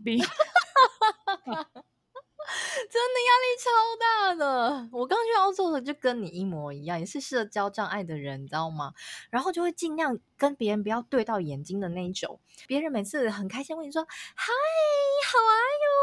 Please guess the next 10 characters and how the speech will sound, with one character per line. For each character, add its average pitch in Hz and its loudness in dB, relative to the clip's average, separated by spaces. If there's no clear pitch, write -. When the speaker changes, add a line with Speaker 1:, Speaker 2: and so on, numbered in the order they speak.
Speaker 2:
How's 539 8
going?” 539 2
Speaker 1:
<laughs> - -12
对， 247 2
Speaker 2:
然 226 6
后 403 4
我 214 4
们 233 4
都 277 2
会 349 4